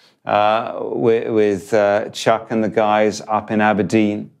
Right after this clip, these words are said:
Five thousand people clothed and fed and helped in Coleraine, and so on. We have work to do shaping systems and, uh,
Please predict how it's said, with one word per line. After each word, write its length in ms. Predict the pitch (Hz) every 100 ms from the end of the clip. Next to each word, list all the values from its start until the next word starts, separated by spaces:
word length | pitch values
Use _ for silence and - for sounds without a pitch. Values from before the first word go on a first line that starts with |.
| _ _ _ -
Five 480 | - - 156 156 139
thousand 540 | 147 139 139 131 139 131
people 340 | 147 135 135
clothed 640 | - - 139 131 139 135 127
and 160 | 113
fed 400 | - - 120 123
and 160 | 117 104
helped 400 | 107 113 - -
in 180 | 107 101
Coleraine, 840 | - 107 101 95 101 101 104 - _ _ _ _ _ -
and 120 | 101
so 360 | - 117 107
on. 180 | 95 87 - _ _ _ _ _ _ _ _ _
We 140 | 156
have 200 | 156 170
work 580 | 131 131 151 156 165 -
to 80 | -
do 280 | 117 131 113
shaping 880 | - - - 143 143 135 151 139 127 - _
systems 1120 | - - - 151 120 - 143 127 131 131 - -
and, 380 | 113 107 101 - - -
uh, 300 | 104 104 107